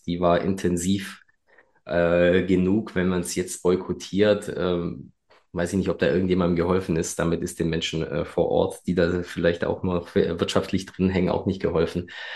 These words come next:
Äh, ja, also wie gesagt, ich, ich schaue es an. Ich, ähm,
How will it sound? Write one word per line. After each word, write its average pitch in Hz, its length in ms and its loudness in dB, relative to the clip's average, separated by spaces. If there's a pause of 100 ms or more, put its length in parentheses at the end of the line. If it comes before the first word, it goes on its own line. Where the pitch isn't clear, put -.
(480)
Äh, - 120 -2 (280)
ja, - 360 -6
also 117 200 6
wie 151 80 8
gesagt, 131 320 6
ich, - 180 0
ich 147 140 6
schaue 127 180 6
es 120 80 2
an. 143 460 4
Ich, 117 240 -6
ähm, 107 600 4